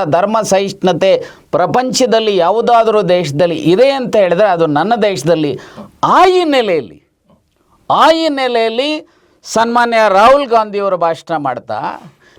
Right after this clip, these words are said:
"ನಿಮಗೆ ಹಿಂದುತ್ವದ ಆ ಒಂದು ಫಿಲಾಸಫಿ ನಿಮಗೆ ಗೊತ್ತಿಲ್ಲ ಭಾರತೀಯ ಜನತಾ ಪಾರ್ಟಿಯವರಿಗೆ, ಆರ್ ಎಸ್ ಎಸ್ನವ್ರಿಗೆ.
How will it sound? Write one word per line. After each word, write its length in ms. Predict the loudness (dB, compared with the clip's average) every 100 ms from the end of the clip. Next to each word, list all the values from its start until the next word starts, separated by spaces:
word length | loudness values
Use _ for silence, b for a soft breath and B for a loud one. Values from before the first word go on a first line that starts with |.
| b
"ನಿಮಗೆ 760 | 0 2 2 0 4 6 6 4
ಹಿಂದುತ್ವದ 760 | -2 -4 -4 -4 _ -6 2 4 4 4
ಆ 180 | 4
ಒಂದು 300 | 2 0 -4
ಫಿಲಾಸಫಿ 680 | -4 0 4 4 4 -4 -4
ನಿಮಗೆ 260 | -8 -8 -6
ಗೊತ್ತಿಲ್ಲ 340 | -6 -2 -2
ಭಾರತೀಯ 420 | 0 0 -2 -4 -2
ಜನತಾ 360 | -2 0 -2
ಪಾರ್ಟಿಯವರಿಗೆ, 680 | -2 -4 -4 -8 -8 -4 -2
ಆರ್ 200 | 0 0
ಎಸ್ 160 | -4 -8
ಎಸ್ನವ್ರಿಗೆ. 960 | -14 -10 -8 -8 -4 0 0 -4